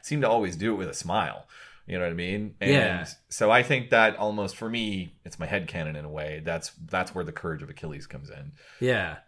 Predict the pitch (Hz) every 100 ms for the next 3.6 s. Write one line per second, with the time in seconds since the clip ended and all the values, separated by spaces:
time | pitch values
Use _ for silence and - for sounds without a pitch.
0 | 80 80 147 156 - 156 95 85 - 135
1 | 107 117 113 113 - 139 120 104 98 -
2 | 104 92 92 87 87 85 98 104 98 95
3 | 90 95 92 85 80